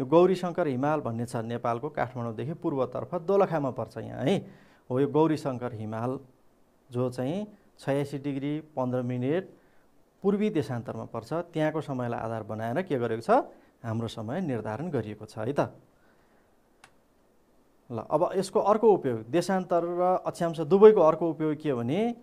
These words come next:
कुन ठाउँ कहाँनिर छ भनेर पत्ता लगाउन सकिन्छ। हेर्नुहोस् त, यो चित्रमा यो अ भन्ने ठाउँ छ, यो चाहिँ बिस डिग्री उत्तरी अक्षांश, यो, यो भूमध्य रेखा भयो, यो प्रधान मध्याह्न रेखा भयो।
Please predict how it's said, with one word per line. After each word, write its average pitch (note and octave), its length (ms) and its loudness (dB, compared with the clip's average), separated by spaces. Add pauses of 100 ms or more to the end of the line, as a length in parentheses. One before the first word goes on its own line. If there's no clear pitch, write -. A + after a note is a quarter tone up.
(340)
कुन B3 180 2
ठाउँ G#3 220 2
कहाँनिर A3 440 4
छ G#3+ 120 -4
भनेर D3 300 0
पत्ता C#3+ 300 2
लगाउन B2 260 0
सकिन्छ। A2 340 -10
हेर्नुहोस् A#2+ 300 -4
त, F#3+ 40 -2
यो E3+ 120 0
चित्रमा F3+ 400 -2 (800)
यो - 60 -6
अ F#3 280 8
भन्ने C3+ 260 2
ठाउँ B2 260 -4
छ, B2+ 100 -2 (760)
यो C3+ 120 0
चाहिँ F3 460 -2 (920)
बिस F#3 400 -4
डिग्री F3 560 0 (320)
उत्तरी F3+ 360 2
अक्षांश, C#3+ 460 0 (540)
यो, C3+ 420 0 (680)
यो C3 80 -2
भूमध्य B2+ 380 -2
रेखा C3 240 -2
भयो, D3+ 140 0
यो A3 120 0
प्रधान C#3+ 320 0
मध्याह्न A2+ 340 -4
रेखा A2 280 -10
भयो। A2 140 -14